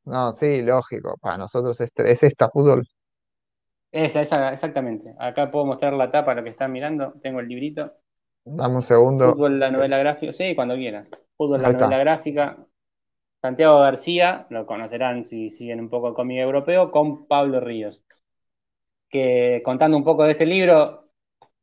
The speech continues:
Speaker 2: intentando ser una novela gráfica como Gas, un relato largo de, de un personaje que es, eh, el narrador, que va contando un poco su historia, pero mete un montón de historias cortas,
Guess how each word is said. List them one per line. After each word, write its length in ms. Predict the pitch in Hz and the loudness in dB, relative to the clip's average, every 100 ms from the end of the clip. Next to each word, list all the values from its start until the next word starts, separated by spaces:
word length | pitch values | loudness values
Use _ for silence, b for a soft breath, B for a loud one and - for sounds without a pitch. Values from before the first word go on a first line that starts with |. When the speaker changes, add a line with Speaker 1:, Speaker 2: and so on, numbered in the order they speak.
| _ - | _ -14
Speaker 2:
intentando 640 | 139 123 - 127 165 156 | -10 -4 0 4 6 4
ser 220 | 143 160 151 | 4 2 4
una 120 | 139 | 2
novela 280 | 139 147 147 | 2 4 4
gráfica 420 | 160 160 156 131 | 4 2 0 -2
como 200 | 123 123 | 0 0
Gas, 220 | 147 139 | 0 0
un 120 | 139 | -2
relato 360 | 127 135 143 143 | 0 2 2 2
largo 540 | 151 147 135 156 175 - _ _ _ _ _ _ _ - | 4 2 2 0 -4 -10 _ _ _ _ _ _ _ -20
de, 380 | 117 113 110 110 | -10 -8 -6 -6
de 60 | |
un 160 | 127 123 | -6 -4
personaje 580 | 127 131 143 147 135 113 | -6 -4 -4 -4 -6 -10
que 160 | 117 | -10
es, 180 | 110 - - - | -10 -14 -20 -20
eh, 300 | 113 110 - _ | -18 -18 -20 _
el 140 | 113 113 | -12 -8
narrador, 720 | 113 120 135 170 175 185 - | -2 2 4 6 4 0 -6
que 80 | 120 | -4
va 100 | 117 | -2
contando 300 | 120 127 127 | -2 -2 -2
un 60 | 123 | -4
poco 180 | 127 135 | -4 -4
su 80 | |
historia, 560 | 139 165 165 175 185 185 _ _ _ | -4 -2 0 0 -4 -6 _ _ _
pero 220 | 180 185 | 2 4
mete 220 | 160 165 156 | 4 2 2
un 60 | |
montón 220 | 139 156 151 | 2 2 2
de 60 | |
historias 340 | 135 147 139 135 | 0 0 -2 0
cortas, 540 | 143 147 143 123 - | 0 0 0 -2 -6